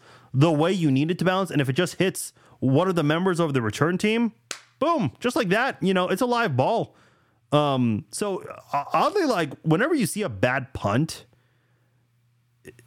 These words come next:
sometimes it can really go your way, depending, you know, where the punt is, where the ball is going. Hands and ability to get yak yards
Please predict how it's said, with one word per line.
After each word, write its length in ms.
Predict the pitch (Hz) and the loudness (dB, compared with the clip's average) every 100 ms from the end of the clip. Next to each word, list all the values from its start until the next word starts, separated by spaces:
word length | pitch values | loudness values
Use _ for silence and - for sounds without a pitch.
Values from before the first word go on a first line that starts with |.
| _ _ _ _ _ _ 214 | _ _ _ _ _ _ -10
sometimes 800 | - 226 226 269 269 220 180 170 | -6 -4 -2 0 0 -2 -4 -6
it 180 | 202 - | -8 -2
can 220 | 214 208 | 0 2
really 220 | 214 214 | 2 2
go 180 | 180 202 | 2 2
your 180 | 202 175 | 2 2
way, 400 | 175 127 104 - _ | 2 2 -2 -6 _
depending, 640 | 131 160 175 165 151 135 131 | 2 2 2 2 4 2 0
you 120 | 143 | 0
know, 140 | 147 139 | 2 2
where 300 | 127 151 165 | 2 2 2
the 100 | 131 | 0
punt 260 | - 151 | 0 0
is, 140 | 120 104 | 0 0
where 240 | 131 151 | 0 2
the 80 | 139 | 2
ball 180 | 139 139 | 0 0
is 80 | 101 | 0
going. 340 | 123 147 98 - _ _ _ _ _ _ _ _ _ _ _ - - - - - - - | 0 -2 -4 -10 _ _ _ _ _ _ _ _ _ _ _ -20 -20 -20 -20 -20 -20 -4
Hands 420 | - 220 311 320 277 | 0 2 2 0 0
and 80 | |
ability 480 | 226 151 202 208 214 | 0 0 0 0 0
to 120 | 165 | 0
get 260 | 151 170 143 | 0 0 0
yak 500 | 131 143 160 - - | 0 0 0 -4 -2
yards 420 | 165 156 156 143 | 0 0 -2 -4